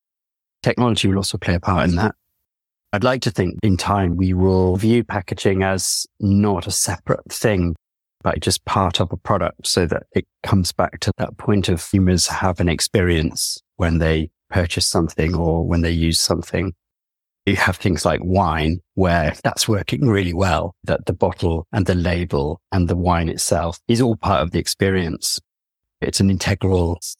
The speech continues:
connection between those three things. So I would hope that maybe in the future, everything w-, sort of works as well as wine or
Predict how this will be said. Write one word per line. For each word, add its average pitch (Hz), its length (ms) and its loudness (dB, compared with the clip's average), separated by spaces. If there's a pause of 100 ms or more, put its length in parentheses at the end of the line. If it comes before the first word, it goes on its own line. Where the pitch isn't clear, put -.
(260)
connection - 500 0
between 90 360 -4
those 87 320 -2
three 90 320 0
things. - 640 -4
So - 160 2
I 110 100 2
would 123 140 2
hope 110 240 0
that 92 300 0 (160)
maybe 90 440 2
in 82 80 -2
the - 180 -16
future, 87 460 0
everything 87 560 -2
w-, - 160 -2
sort 98 160 0
of 87 100 -4
works 90 380 0
as - 200 -2
well 82 380 2
as 82 360 -2
wine 82 540 2
or 82 440 2